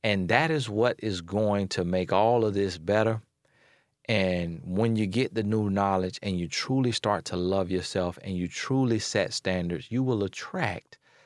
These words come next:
the type of man that you deserve. You got the juice. You got the juice. If you got a man that's gonna be willing to cheat, you got something. You had a man who dealt with you for twenty-four years. You got the juice.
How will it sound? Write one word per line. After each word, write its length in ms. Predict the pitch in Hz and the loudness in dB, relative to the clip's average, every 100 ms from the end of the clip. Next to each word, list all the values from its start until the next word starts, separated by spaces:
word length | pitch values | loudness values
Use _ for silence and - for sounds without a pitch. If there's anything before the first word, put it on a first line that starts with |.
| _ - | _ -6
the 100 | 92 | -4
type 280 | - 104 104 | 0 0 0
of 100 | 117 | 0
man 560 | 147 147 92 82 80 - _ _ 92 | 0 2 2 0 -4 -12 _ _ -2
that 260 | 87 - | -2 -2
you 100 | 92 | -2
deserve. 680 | 87 87 107 101 82 - - _ - _ | 0 0 2 4 2 -2 -8 _ -20 _
You 140 | - 113 | -4 0
got 280 | 151 208 - | 2 2 -2
the 80 | |
juice. 540 | 90 98 117 - - - _ _ | 0 0 0 -2 -12 -20 _ _
You 100 | 110 | -2
got 280 | 117 151 - | 2 2 2
the 80 | 104 | 0
juice. 260 | 110 104 | 2 2
If 140 | 92 90 | 0 -2
you 80 | 95 | 2
got 220 | 139 175 | 2 2
a 40 | |
man 300 | 135 139 131 | 2 2 4
that's 180 | 120 - | 2 2
gonna 300 | 113 107 80 | 0 0 2
be 80 | 104 | 0
willing 320 | 104 127 113 | 2 4 4
to 80 | 101 | 0
cheat, 340 | - 151 139 - _ _ | 0 0 -2 -6 _ _
you 140 | 110 120 | -4 2
got 260 | 165 151 | 2 2
something. 420 | - 147 - 82 - _ _ _ _ | 0 0 -2 -8 -12 _ _ _ _
You 140 | 90 101 | -2 4
had 180 | 113 | 4
a 40 | 101 | 4
man 360 | 110 120 120 | 2 4 4
who 340 | 123 117 107 - 90 | 4 2 2 -2 0
dealt 240 | 113 127 | 2 2
with 160 | 110 120 | 2 2
you 80 | 101 | 2
for 160 | - | 0
twenty-four 680 | - - 151 143 120 131 123 | -2 -2 0 0 0 2 4
years. 500 | 104 117 151 78 90 | 4 2 0 0 0
You 80 | 101 | 0
got 280 | 107 160 - | 2 0 0
the 80 | 104 | -4
juice. 460 | 95 151 85 - | -2 -2 -2 -6